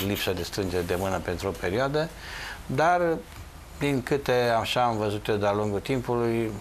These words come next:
atât americanii cât și rușii știu să strângă mâna atunci când vor să facă niște activități în, în, în comun.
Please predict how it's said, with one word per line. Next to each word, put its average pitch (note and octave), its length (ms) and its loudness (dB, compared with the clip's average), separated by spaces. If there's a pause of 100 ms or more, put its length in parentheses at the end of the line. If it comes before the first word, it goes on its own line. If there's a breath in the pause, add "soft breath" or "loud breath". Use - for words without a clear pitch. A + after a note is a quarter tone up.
(120)
atât A2+ 440 -2
americanii G#2+ 560 0
cât G#2 180 -4
și - 160 -2
rușii A2 500 0
știu - 240 -2
să - 120 -2
strângă F#2 480 0
mâna F#2+ 320 0 (360)
atunci F2 420 -4 (220)
când F2+ 320 -2 (220)
vor F2+ 200 0
să - 180 -2
facă F#2 760 -4 (640 loud breath)
niște F#2+ 540 -2
activități F#2 680 -4
în, F2 180 -4 (160)
în, F#2 140 -4 (140)
în F#2+ 120 -2
comun. F2 340 -4